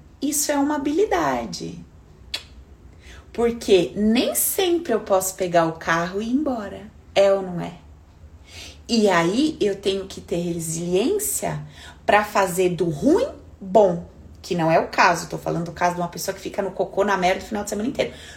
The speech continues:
Mas tem as pessoas que têm esse poder. Que já que era o que eu ia fazer.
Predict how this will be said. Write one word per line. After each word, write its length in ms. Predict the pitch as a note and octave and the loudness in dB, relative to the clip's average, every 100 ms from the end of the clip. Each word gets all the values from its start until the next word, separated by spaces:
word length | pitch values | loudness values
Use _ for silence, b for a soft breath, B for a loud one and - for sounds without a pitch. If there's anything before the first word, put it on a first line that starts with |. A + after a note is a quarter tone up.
| B | B
Mas 840 | A3 A#3 G#3 G3 F4+ - - - - - - - b b b - | 4 6 6 4 -2 -4 -4 -6 -10 -20 -20 -20 b b b 2
tem 360 | E4 B3+ G#3+ E3+ | 4 4 2 -4
as 120 | - | -4
pessoas 600 | - - - B3 A#3 - | -6 -4 2 4 4 2
que 120 | G4+ | -6
têm 220 | G4+ G#4+ | -2 -2
esse 200 | G#4+ - | -2 -4
poder. 580 | - C5 C5 A#4 G#4+ - - - - - - - - | 0 4 4 4 0 -6 -20 -20 -20 -20 -20 -20 -2
Que 280 | C#4 - F3 | -2 -2 0
já 640 | D#3 A3+ A3+ A#3 A3+ - - | 2 4 6 6 4 -2 -10
que 480 | - G#3 F#3+ G3+ - | 4 8 10 8 6
era 200 | D#3+ F#3 | 4 4
o 60 | |
que 120 | - | 0
eu 100 | A#3+ | -2
ia 160 | C#4+ D#4+ | 0 0
fazer. 600 | - B4 A#4 B3 - | 0 -2 2 0 -2